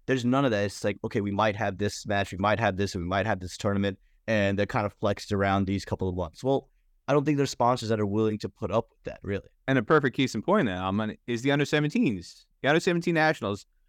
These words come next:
Speaker 2: okay, they, they made such a big deal pumping this thing up over the course of the year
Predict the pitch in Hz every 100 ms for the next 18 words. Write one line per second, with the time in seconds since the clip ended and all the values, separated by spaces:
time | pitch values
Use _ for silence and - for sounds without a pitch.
0 | _ - 110 135 127 - _ _ - 123
1 | - 135 143 135 170 151 131 151 147 135
2 | 95 - 120 131 120 107 117 113 87 92
3 | _ _ _ _ _ _ - 101 101 -
4 | 107 - 101 95 87 90 90